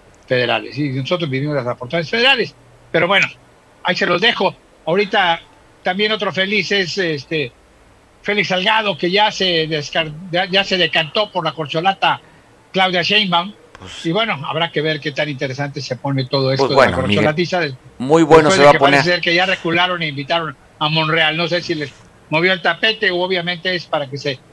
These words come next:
Speaker 1: para tenderle camita y volver a dar otra patada en salvo hacia la parte
Speaker 2: Oye,
Speaker 1: de
Speaker 2: ¿te, te acuerdas
Speaker 1: a,
Speaker 2: de una
Speaker 1: a
Speaker 2: cam-,
Speaker 1: Monreal.
Speaker 2: una campaña, creo que de, de, de esta re-, esta cer-, esta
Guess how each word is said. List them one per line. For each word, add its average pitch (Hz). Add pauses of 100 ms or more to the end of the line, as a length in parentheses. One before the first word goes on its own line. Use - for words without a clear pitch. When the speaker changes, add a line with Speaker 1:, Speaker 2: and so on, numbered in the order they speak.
(160)
Speaker 1:
para 151
tenderle 175
camita 190
y -
volver 170
a 165
dar 165
otra 160
patada 151
en 143
salvo 143
hacia 143
la 127
parte 131
Speaker 2:
Oye, 135
Speaker 1:
de 170
Speaker 2:
¿te, 170
te -
acuerdas 208
Speaker 1:
a, -
Speaker 2:
de 190
una 190
Speaker 1:
a -
Speaker 2:
cam-, 165
Speaker 1:
Monreal. 143
Speaker 2:
una 175
campaña, 160
creo 175
que 220
de, 147
de, 113
de 123
esta 139
re-, 120
esta 139
cer-, -
esta 139